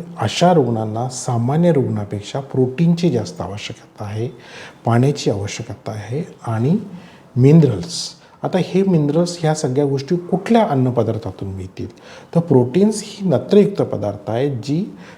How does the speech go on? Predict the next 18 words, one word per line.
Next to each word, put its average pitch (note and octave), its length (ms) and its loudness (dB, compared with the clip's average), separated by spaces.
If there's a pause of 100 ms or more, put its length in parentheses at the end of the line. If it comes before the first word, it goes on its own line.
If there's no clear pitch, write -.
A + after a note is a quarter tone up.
(140)
चिकन, C3 540 2 (180)
अंडी, B2+ 400 2
मासे A#2 380 -2
हे B2+ 160 2
प्राणीजन्य C3+ 640 4
प्रोटीन्स G2 520 -8
आहेत F#2 120 -8 (800)
आणि D#3 180 6 (160)
काही C#3+ 280 4
वनस्पतीजन्य D3+ 920 2
प्रोटीन्स A2 460 -8
आहेत, A#2 140 -10
जसं C3+ 300 0
डाळी C3 280 4
साई A#2 280 0
आहेत, G#2 280 -2
सोयाबीन A#2+ 760 -2
आहे, G2+ 240 -10